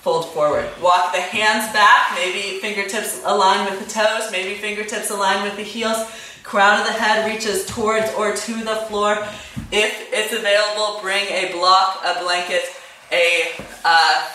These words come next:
whole tower of blocks underneath your head. Find a place to ground. With the resistance of that object below your head, can you extend more?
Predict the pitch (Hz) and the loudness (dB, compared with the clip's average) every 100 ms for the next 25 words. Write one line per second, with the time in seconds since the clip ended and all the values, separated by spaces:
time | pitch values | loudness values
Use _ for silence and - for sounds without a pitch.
0 | - - 220 214 - 220 208 214 196 - | -14 -4 0 0 2 4 6 6 2 2
1 | 190 185 180 - - - - - 208 208 | 4 4 2 -6 -12 -18 -20 -2 0 0
2 | 202 185 - 160 - - - 202 214 214 | 0 -2 -4 -2 -2 -2 4 6 6 2
3 | 202 - 185 175 - - - 185 - - | -4 0 0 2 -2 -6 -10 -8 -4 -2
4 | - - - - - - _ - - - | -2 -8 -14 -20 -20 -20 _ -20 -20 -20
5 | - - - - - - _ _ _ - | -20 -20 -20 -20 -20 -20 _ _ _ -20
6 | _ - _ _ _ - - 170 170 208 | _ -20 _ _ _ -20 -20 -16 -4 2
7 | 262 - - - - - 214 220 196 190 | 2 2 -4 -12 -16 -6 -2 -2 -2 -4
8 | 190 214 - 233 202 - - - - 214 | 0 0 0 -2 -4 -4 2 2 4 4
9 | 208 180 185 185 180 170 175 - - - | 4 4 4 4 2 -2 -2 -10 -14 -18
10 | - - - 185 185 196 196 202 196 165 | -20 -20 -8 0 4 4 4 0 4 2
11 | - - - 208 208 214 214 202 - - | 2 -6 -8 -2 0 0 -4 -4 -4 -4
12 | - - 185 165 165 165 156 165 | -6 -6 -2 0 -2 -4 -6 -6